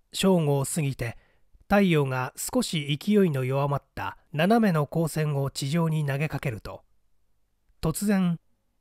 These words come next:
スーッと冷たい一陣の風が窓から流れ入る。するとまたしても、虚弱の身には急いで綿の入っ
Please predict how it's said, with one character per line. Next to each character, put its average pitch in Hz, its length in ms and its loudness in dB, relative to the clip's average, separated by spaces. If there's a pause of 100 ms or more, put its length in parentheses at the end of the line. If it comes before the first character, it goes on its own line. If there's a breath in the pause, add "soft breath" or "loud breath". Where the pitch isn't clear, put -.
ス - 220 -2
ー 196 240 4
ッ - 40 -4 (220)
と 120 180 -12 (680)
冷 202 200 4
た 190 140 2
い 185 140 4
一 180 300 -2
陣 180 260 2
の 165 120 2
風 147 260 0
が 127 220 -6 (400)
窓 151 240 -2
か 110 120 -10
ら 95 120 -8
流 117 280 -6
れ 131 120 -4
入 110 100 -8
る。 98 180 -16 (1800)
す - 140 -6
る 135 140 -2
と 127 160 -2
ま 139 160 0
た 165 100 2
し - 120 -6
て 151 100 0
も、 123 220 -6 (720)
虚 147 120 -2
弱 170 260 -2
の 156 100 2
身 156 160 -2
に 147 120 -2
は 107 220 -8 (540)
急 202 320 2
い 170 40 2
で 131 280 -4
綿 156 260 2
の 185 120 4
入 180 180 0
っ 139 60 -6